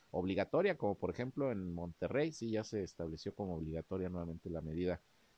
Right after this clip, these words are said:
del uso del cubrebocas. Aquí en Coahuila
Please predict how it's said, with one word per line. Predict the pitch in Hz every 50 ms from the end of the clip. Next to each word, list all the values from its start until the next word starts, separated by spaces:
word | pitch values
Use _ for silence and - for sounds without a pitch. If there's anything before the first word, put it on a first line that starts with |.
| _ _ -
del | 85 82 87
uso | 92 - - 92
del | 90 85 -
cubrebocas. | - 90 87 92 101 120 151 147 - 165 165 147 - - - - -
Aquí | 87 82 - 92 92
en | 90 -
Coahuila | - 85 85 90 92 92 92 90 -